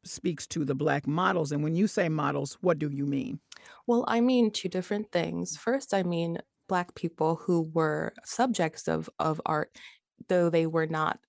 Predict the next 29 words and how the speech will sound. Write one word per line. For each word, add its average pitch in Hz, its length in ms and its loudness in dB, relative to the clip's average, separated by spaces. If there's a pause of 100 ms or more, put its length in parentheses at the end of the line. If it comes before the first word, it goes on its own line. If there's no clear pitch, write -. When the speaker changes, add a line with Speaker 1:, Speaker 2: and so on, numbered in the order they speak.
(180)
Speaker 2:
directly 156 440 -4
posing 156 500 -2
for 151 120 -4
the 147 220 -2
art. 143 260 0 (300)
Perhaps 156 340 -4
they 160 140 4
were 156 100 4
just 156 420 -2
as 147 200 0
subjects 151 560 -4
of 147 80 -6
the 151 140 -6
artist. 151 360 -2
They 151 80 0
wanted 151 380 0
to - 120 -8
portray 151 460 -2
someone 151 320 -2
of 147 100 -2
another 151 320 0
race 147 360 -2
from 151 160 0
their 151 100 -2
imagination. 165 760 -2 (300)
And 214 80 2
then 208 120 6
secondly, 190 680 0 (320)
artists 175 460 2